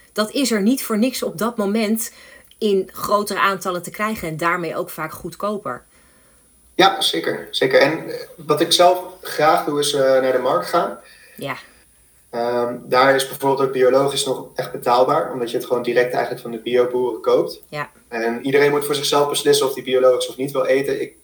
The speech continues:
Speaker 2: ben ermee begonnen omdat ik gewoon merkte dat, één, de groenten smaken gewoon, hebben gewoon echt
Speaker 1: Het is anders,
Speaker 2: veel
Speaker 1: hè?
Speaker 2: smaak.
Speaker 1: Ja.
Speaker 2: Ja, ik vind het lekkerder, maar je merkt ook als je een broccoli, eh, van de, niet van Albert Heijn, maar, eh, bijvoorbeeld van de biosupermarkt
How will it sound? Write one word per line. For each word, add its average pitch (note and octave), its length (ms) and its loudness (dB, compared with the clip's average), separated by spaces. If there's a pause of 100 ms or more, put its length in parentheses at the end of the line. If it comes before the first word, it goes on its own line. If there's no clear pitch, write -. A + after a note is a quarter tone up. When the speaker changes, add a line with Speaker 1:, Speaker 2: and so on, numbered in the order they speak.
Speaker 2:
ben B2+ 180 2
ermee B2+ 380 4
begonnen C#3+ 360 -2
omdat B2+ 220 -2
ik A2+ 80 -8
gewoon A#2+ 260 -6
merkte B2 340 -2
dat, A#2+ 280 2 (300)
één, - 400 -2
de - 80 -8
groenten - 300 -6
smaken - 460 -2
gewoon, C#3+ 320 -8
hebben C3 220 -2
gewoon B2+ 180 -4
echt - 120 -8
Speaker 1:
Het - 100 0
is D4+ 60 6
anders, F4+ 200 2
Speaker 2:
veel F3+ 120 2
Speaker 1:
hè? A3+ 140 0
Speaker 2:
smaak. - 300 -6 (240)
Speaker 1:
Ja. F3 340 -10
Speaker 2:
Ja, A#2 200 2
ik A#2+ 60 -4
vind C3 160 -6
het - 80 -10 (160)
lekkerder, D3 420 2
maar D3 340 2
je C#3+ 120 -2
merkt E3+ 280 4
ook D#3+ 80 2
als D#3+ 140 4
je D#3 60 -4
een C#3+ 80 -6
broccoli, D3+ 400 4
eh, D3+ 100 -4 (220)
van C3+ 100 -10
de, C3 180 -6
niet C#3+ 300 -10
van F3+ 120 -4
Albert C#3 300 -2
Heijn, G#2+ 220 -2
maar, A#2+ 200 -2
eh, - 200 -6 (140)
bijvoorbeeld D#3 300 -2
van E3 80 -6
de C3+ 60 -6
biosupermarkt E3 800 -4